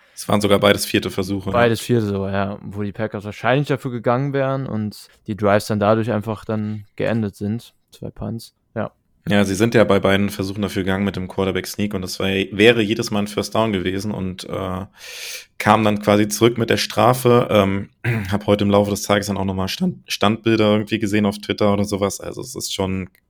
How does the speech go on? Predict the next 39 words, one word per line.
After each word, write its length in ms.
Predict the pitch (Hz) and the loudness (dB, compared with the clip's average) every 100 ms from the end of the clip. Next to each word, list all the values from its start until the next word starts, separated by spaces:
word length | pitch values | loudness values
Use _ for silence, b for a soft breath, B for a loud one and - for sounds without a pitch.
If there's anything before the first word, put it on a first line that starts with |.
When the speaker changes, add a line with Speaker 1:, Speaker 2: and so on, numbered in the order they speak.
| - | -20
Speaker 1:
keine 200 | - 98 | -4 2
Ahnung, 220 | 98 104 | 2 2
wie 60 | 98 | 2
der 140 | 101 | 0
Ref 220 | 95 101 - | 2 0 2
da 120 | 101 | 0
gestanden 480 | 101 - 104 104 104 | 0 -2 -2 0 -4
hat, 180 | 104 | -4
dass 160 | 98 - | -8 -8
er 40 | |
das 140 | 95 110 | -6 -4
Speaker 2:
Ja. 60 | 104 | -4
Speaker 1:
irgendwie 280 | 98 - | -4 -6
gesehen 340 | 95 98 98 98 | -6 -2 -2 0
hat, 180 | 95 98 | -4 -4
dass 300 | - - - B B B B B B - | -6 -8 -12 B B B B B B -6
da 180 | 95 | -2
jemand 320 | 95 101 98 101 | 0 2 0 -2
vor 260 | - 104 | 4 6
dem 140 | 104 101 | 6 2
Center 580 | - 110 131 127 120 | 4 4 6 6 4
gestanden 600 | 113 104 - 113 123 107 | 2 -4 -2 -2 -2 -4
haben 280 | 107 107 107 | 0 2 0
soll. 480 | 101 104 113 127 127 - | 2 4 6 4 0 -6
Also 200 | 95 92 | -4 -4
das 180 | 92 - | -4 -8
ist 140 | 95 | -8
ja 60 | 90 | -10
quasi 340 | - 92 90 | -6 -8 -8
die 320 | - 98 90 - | -6 -6 -6 -8
Begründung 680 | 90 - 104 120 120 117 110 | -8 -2 0 2 0 -2 -4
gewesen, 380 | 107 104 110 104 | -4 0 0 -2
dass 160 | 98 - | -6 -6
quasi 300 | 98 95 95 | -4 -4 -4
der 220 | 95 92 | -4 -6
Center 540 | - - 104 104 104 | -6 -2 -2 0 0
nicht 280 | 98 101 - | 0 -6 -8
der, 320 | - 92 92 - _ - | -8 -8 -12 -16 _ -8
ähm, 480 | 90 92 90 90 | -6 -4 -6 -10